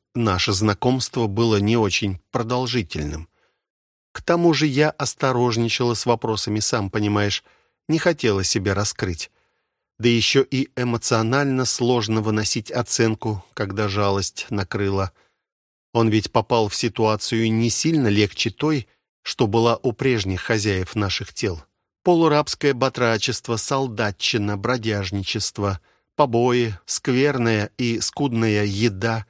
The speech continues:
и ни малейшей возможности хоть что-то в такой участи поменять.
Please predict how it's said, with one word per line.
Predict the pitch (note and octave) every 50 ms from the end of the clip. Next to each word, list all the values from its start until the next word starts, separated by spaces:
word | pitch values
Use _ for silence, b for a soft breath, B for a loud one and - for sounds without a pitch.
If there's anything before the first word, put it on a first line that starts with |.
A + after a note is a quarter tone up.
| _ _ _ _ _ _ -
и | D#3 G3+ G3+
ни | F3+
малейшей | E3+ D#3+ D3+ C#3+ D3+ D#3+ D3+ - - C#3+ C3+
возможности | B2 C3 A#2+ A2+ A#2 A#2+ C3 C3 B2+ B2 B2 A#2 - - - - A#2+
хоть | - - B2+ A2+ - - - - -
что-то | - - - - - C#3+ D#3 - - C3
в | A2+ -
такой | - - G#2 F2+ - - A2+ A#2+ -
участи | - B2 A#2 G#2+ - - G#2 - - - -
поменять. | - - G2+ G#2 G#2+ G#2 G2 E2+ E2 D#2 - - _